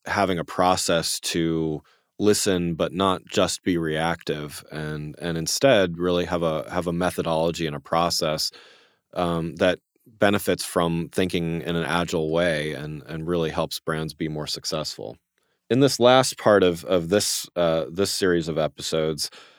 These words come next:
I'm gonna talk about letting go a little to have deeper relationships. So part of, uh, part of the agile methodology, um, identifies three different roles in,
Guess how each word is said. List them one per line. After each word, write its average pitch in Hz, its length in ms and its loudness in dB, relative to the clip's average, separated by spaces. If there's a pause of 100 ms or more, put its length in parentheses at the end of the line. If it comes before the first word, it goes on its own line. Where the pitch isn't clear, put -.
(160)
I'm 98 60 -4
gonna 98 100 2
talk 123 240 2
about 92 320 4
letting 110 320 6
go 95 260 6
a 90 40 6
little 80 280 0
to 85 120 -2
have 82 140 -2
deeper 82 280 -2
relationships. 78 960 -6 (280)
So 143 220 6
part 175 300 6
of, 117 340 4
uh, 92 300 4
part 147 240 4
of 123 60 6
the 95 120 4
agile 101 300 4
methodology, 87 1000 2
um, 87 360 -2
identifies 95 760 2
three 95 340 2
different 87 340 -2
roles 87 680 2
in, 87 340 -2